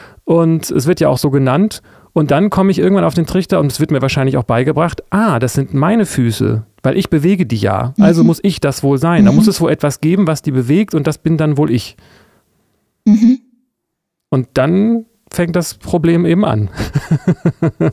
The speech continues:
Speaker 2: <laughs>
Speaker 1: Also, es ist auch schwer, das zu
Speaker 2: Ja.
Speaker 1: verstehen, weil was ist denn dann, dann plötzlich wird das Thema freier Wille ganz, ganz, äh,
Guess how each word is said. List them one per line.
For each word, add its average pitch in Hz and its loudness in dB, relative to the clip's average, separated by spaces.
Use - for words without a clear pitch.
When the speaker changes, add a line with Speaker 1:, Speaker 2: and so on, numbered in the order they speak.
Speaker 2:
<laughs> 208 4
Speaker 1:
Also, 135 0
es 139 0
ist 175 0
auch 165 0
schwer, 220 0
das 170 -2
zu 165 0
Speaker 2:
Ja. 214 4
Speaker 1:
verstehen, 233 0
weil 127 0
was 135 -2
ist - -6
denn 185 2
dann, 143 -2
dann 135 -2
plötzlich 156 -4
wird 156 -2
das 143 -4
Thema 147 0
freier 131 -2
Wille 208 0
ganz, - -6
ganz, - -8
äh, 113 -2